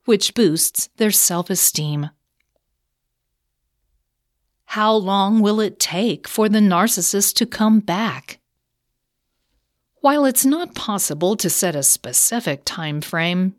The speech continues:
you should know that even after several years have passed, it's still possible for a narcissist to work their way back into your life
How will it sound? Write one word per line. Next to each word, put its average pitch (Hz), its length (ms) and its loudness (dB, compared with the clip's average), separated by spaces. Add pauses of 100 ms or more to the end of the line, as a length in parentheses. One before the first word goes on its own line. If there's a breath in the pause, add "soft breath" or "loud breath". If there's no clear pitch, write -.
you 156 260 -10
should 185 260 0
know 196 260 2
that 151 220 -6
even 180 320 -2
after 196 340 -2
several 180 580 -2
years 190 440 0
have 156 180 -6
passed, 147 480 -6 (260)
it's 170 280 -2
still 196 340 0
possible 156 800 -2
for 165 240 -2
a 151 60 0
narcissist 165 720 0
to 233 160 2
work 147 400 -4
their 190 140 4
way 185 220 2
back 135 400 -6
into 202 240 0
your 202 200 2
life 185 420 -2